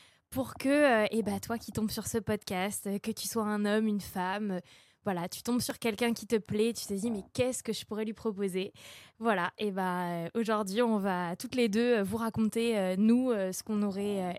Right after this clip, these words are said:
aimé, euh, qu'on nous propose ou ce qu'on aurait aimé proposer aussi. Donc voilà, on va vous raconter un peu tout ça. Mais comme je vous l'ai dit, on va aller un peu plus loin et, euh, on va découper ce podcast en huit parties. Pas de panique,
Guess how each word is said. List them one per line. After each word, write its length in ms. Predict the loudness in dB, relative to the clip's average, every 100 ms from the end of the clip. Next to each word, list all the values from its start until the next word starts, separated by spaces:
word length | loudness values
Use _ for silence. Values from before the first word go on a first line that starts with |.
| 2
aimé, 480 | 4 6 8 8
euh, 280 | 6 4 2 -2 -8 _ _ _
qu'on 120 | 4
nous 120 | 6 6
propose 840 | 6 4 4 6 6 4 2 0
ou 80 | -4
ce 100 | -4
qu'on 200 | -6 -4
aurait 200 | -4 -2
aimé 220 | 0 0
proposer 540 | 0 2 4 4 4
aussi. 420 | 2 0 -4 -2
Donc 160 | 0 0
voilà, 140 | -4 -8
on 60 |
va 100 | -12
vous 140 | -8 -8
raconter 340 | -4 -2 0
un 140 | 2
peu 140 | 2 -2
tout 140 | -4
ça. 300 | -8 -8 -10 -12 -18 -18 -20 _ _
Mais 280 | 0 0 0 -4
comme 120 | -10
je 100 | -10
vous 100 | -8
l'ai 60 | -8
dit, 200 | -2 -2
on 60 |
va 120 | -2 -2
aller 120 | 0
un 140 | 0
peu 100 | -2
plus 240 | -6 -2 0
loin 280 | 0 -2 -6 -16 -20 -20 -2
et, 240 | 0 0 -4
euh, 200 | -6 -6 -6
on 100 | -4
va 160 | -2
découper 360 | -2 -2 -4 -4
ce 120 | -2
podcast 680 | -2 -2 -4 -2 -2 -4 -8 -4
en 240 | -2 -4 -8 _
huit 240 | -6 -2 0
parties. 580 | 0 -2 -4 -6 -6 -10 _
Pas 100 | -2
de 60 | 0
panique, 600 | 2 2 2 0 -4